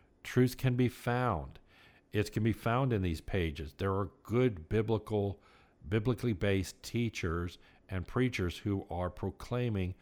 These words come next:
the truth of God's word. They are still out there. There are a lot of Fruit Loops, but there are still a lot of solid, grounded men and women who are proclaiming the truth of God's word. And so as, and,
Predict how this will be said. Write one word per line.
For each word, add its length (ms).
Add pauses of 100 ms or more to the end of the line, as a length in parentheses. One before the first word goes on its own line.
(200)
the 100
truth 340
of 140
God's 340
word. 360 (420)
They 300
are 120
still 300
out 260
there. 200 (100)
There 160
are 60
a 60
lot 260
of 80
Fruit 280
Loops, 420 (360)
but 280
there 200
are 220
still 400
a 120
lot 420
of 200
solid, 720
grounded 600 (460)
men 380
and 160
women 460
who 340
are 240
proclaiming 960
the 80
truth 320
of 120
God's 340
word. 340 (540)
And 180
so 400
as, 260 (140)
and, 380